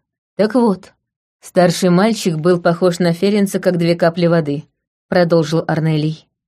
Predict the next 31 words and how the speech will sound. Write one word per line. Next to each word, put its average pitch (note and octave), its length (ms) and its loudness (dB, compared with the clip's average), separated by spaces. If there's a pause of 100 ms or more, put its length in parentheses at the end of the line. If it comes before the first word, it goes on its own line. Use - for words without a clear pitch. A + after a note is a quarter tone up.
(160)
«А G3+ 140 4
младший D4 500 2
одно B3 240 2
лицо A#3+ 340 0
с G#3+ 120 -6
матерью». D3 640 -2 (460)
И E3+ 120 0
я F3 100 4
смотрел F#3+ 500 0
и A3+ 60 2
думал, D#3+ 560 -2 (480)
что - 200 -6
этот F#3+ 260 0
мальчик A3+ 800 -2 (300)
мог G#3+ 420 0
бы A3+ 140 2
быть A3 320 -4
моим G#3+ 260 2
сыном, D#3+ 680 -2 (420)
если A3 360 -4
бы E3+ 120 2
что-то G#3 440 -8
сложилось E3 580 -2
иначе. D#3 520 -4 (960)
«Но F3+ 380 4
вы F#3 180 6
не F3+ 140 4
спасли G#3 400 -4
Лагарсту», D#3 600 -2 (340)
сказала D#3 480 -2
я. D#3 280 -2